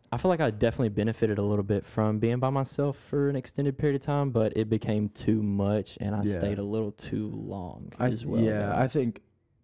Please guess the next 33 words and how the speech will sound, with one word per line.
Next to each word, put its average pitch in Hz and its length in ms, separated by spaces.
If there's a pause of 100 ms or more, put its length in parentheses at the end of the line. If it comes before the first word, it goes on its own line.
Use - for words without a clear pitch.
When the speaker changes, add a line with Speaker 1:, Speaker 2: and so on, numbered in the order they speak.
(340)
Speaker 2:
I 127 100
think, 131 280 (160)
like, 104 300
the, 104 360
me 117 280
being 110 400 (160)
by 113 120
myself 107 640 (320)
took - 240
effect 110 400
on 104 220
me 107 220
quicker 107 400
than 107 160
it 104 80
did 104 120
on 104 200
you. 107 220 (680)
Speaker 1:
Yeah, - 100
Speaker 2:
'Cause 147 140
I, 139 120
I - 20 (100)
Speaker 1:
quicker, 156 60
Speaker 2:
mean, 139 160
Speaker 1:
yeah. 151 60
Speaker 2:
you 208 120
honestly, 139 460
I 127 40
mean, 123 160
you 170 120
know, 113 340
like, 113 260
from, 123 400